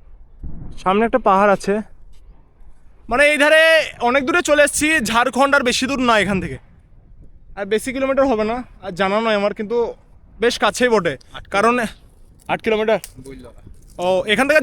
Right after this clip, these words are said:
Speaker 1: ঝাড়খণ্ড মাত্র আট কিলোমিটার, মানে ঝাড়খণ্ডের যে বর্ডারটা সেটা। আজকে চার বছর পর এখানে এলাম। চার বছর আগে এসেছিলাম আমরা তিন ফ্রেন্ডে। আর এখানে এই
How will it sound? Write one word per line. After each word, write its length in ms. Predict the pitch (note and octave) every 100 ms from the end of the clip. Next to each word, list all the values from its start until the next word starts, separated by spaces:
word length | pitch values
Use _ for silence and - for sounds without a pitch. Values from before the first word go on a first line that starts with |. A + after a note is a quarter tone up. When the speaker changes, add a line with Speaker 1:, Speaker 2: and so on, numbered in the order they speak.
| A#3+
Speaker 1:
ঝাড়খণ্ড 520 | B3+ C4 - C#4+ D4+ C#4
মাত্র 200 | C4 C4+ D4 A#3
আট 80 | -
কিলোমিটার, 380 | A3+ G#3+ E3+ D3 - - - - - -
মানে 120 | F3+ F#3+
ঝাড়খণ্ডের 420 | G3 G#3+ B3 B3+ A3
যে 60 | B3+ G3+
বর্ডারটা 360 | F#3+ G#3+ A#3+ -
সেটা। 200 | G3 D#3+ - - - - - - - - - -
আজকে 340 | F#3+ A3 - C#4+ D4+
চার 160 | C4+ C#4
বছর 260 | C#4 D#4 D#4+ -
পর 180 | C#4 D4 C#4
এখানে 220 | B3+ C#4 C4
এলাম। 220 | B3 C4 D#4 - _ _ _ - _ _ _ - - - -
চার 140 | G#3+
বছর 240 | A3 A#3 C4+
আগে 180 | A#3+ B3
এসেছিলাম 320 | B3+ - B3+
আমরা 160 | B3 B3+ B3
তিন 120 | A#3+
ফ্রেন্ডে। 360 | A#3 A3+ A#3 C#4+ - - - - -
আর 240 | F3 A3 A#3+ B3
এখানে 280 | - C#4+ D#4 D#4 B3
এই 100 | D4